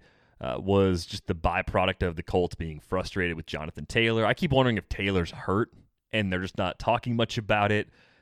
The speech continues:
I don't really know what the problem is there. I think you and I have talked about him several times. Like, the talent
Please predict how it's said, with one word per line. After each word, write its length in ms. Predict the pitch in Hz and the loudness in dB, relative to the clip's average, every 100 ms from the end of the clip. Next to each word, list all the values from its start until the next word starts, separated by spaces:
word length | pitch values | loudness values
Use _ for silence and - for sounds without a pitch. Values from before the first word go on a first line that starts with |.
| _ | _
I 100 | - | -2
don't 120 | 127 135 | 2 4
really 160 | 117 | 6
know 100 | 107 | 4
what 220 | 90 98 | 4 0
the 60 | - | -2
problem 460 | - 98 95 101 101 | -4 -2 0 0 -2
is 160 | 98 | -2
there. 340 | 95 95 95 71 | 2 2 2 -2
I 80 | |
think 180 | 82 80 87 | -8 -14 -4
you 140 | 98 | 0
and 80 | 95 | 0
I 180 | 98 95 | 0 -2
have 160 | 87 | -2
talked 240 | 110 95 95 | -4 -4 -2
about 140 | 92 | -4
him 80 | 87 | -2
several 320 | 98 95 90 | -2 -2 -4
times. 400 | 98 92 92 87 | -4 -2 -2 -4
Like, 80 | 85 | -8
the 80 | 87 | -10
talent 560 | - - 131 110 101 | -8 -2 -2 0 -4